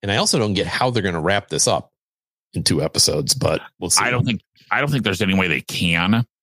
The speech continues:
Speaker 2: just because the Skrulls are still gonna be around.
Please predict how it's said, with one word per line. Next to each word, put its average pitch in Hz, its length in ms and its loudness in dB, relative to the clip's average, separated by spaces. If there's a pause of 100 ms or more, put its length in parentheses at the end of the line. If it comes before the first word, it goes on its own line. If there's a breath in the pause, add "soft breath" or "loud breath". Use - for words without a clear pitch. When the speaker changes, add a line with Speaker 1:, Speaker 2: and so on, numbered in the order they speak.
(360)
Speaker 2:
just - 260 0
because 90 880 -2 (920)
the 90 220 -2
Skrulls 110 580 -2
are 98 40 0
still 101 240 -2
gonna 95 200 2
be 87 160 2
around. 80 960 2